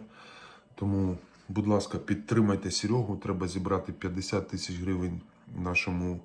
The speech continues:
військовому на операцію. І я вірю, що ми з вами це зробимо. По крайній мірі, ми зробимо максимум із того, що можемо.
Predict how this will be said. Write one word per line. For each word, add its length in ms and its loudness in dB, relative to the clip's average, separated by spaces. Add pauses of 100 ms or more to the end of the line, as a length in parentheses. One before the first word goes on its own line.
військовому 600 0
на 180 0
операцію. 580 -2 (800)
І 100 6
я 120 10
вірю, 240 6
що 160 0
ми 140 2
з 40 -2
вами 260 0
це 180 -8
зробимо. 320 -8 (520)
По 80 -2
крайній 300 6
мірі, 240 6
ми 140 2
зробимо 440 0 (120)
максимум 640 0 (520)
із 100 -10
того, 240 -2
що 160 -8
можемо. 320 -8